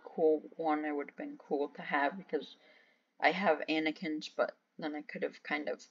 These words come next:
put them together kind of on, like, a s-, custom-made stand or bias stand that could just have the two of them beside each other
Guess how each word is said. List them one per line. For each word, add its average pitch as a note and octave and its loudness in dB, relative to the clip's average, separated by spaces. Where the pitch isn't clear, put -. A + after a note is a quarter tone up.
put - 0
them D3 -6
together - -4
kind - -8
of - -12
on, - -6
like, - -6
a - -2
s-, - -6
custom-made C#3+ 0
stand C#3 -6
or - -4
bias - -2
stand - -10
that - -4
could - -4
just - -8
have C#3+ -2
the C3+ -2
two - -2
of D3 2
them D3 -4
beside F#3 6
each - -8
other F3+ 0